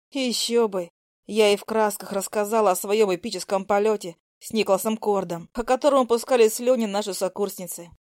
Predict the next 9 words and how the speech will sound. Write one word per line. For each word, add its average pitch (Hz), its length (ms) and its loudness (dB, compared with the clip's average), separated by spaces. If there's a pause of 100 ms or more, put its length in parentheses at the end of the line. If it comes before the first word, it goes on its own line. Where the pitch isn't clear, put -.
И 294 280 -6
вот 254 680 0
он 302 260 0
потом 254 520 0
вытащил 240 460 -2
руку 247 280 0
из-за 220 160 2
моего 226 260 2
пояса, 214 640 -4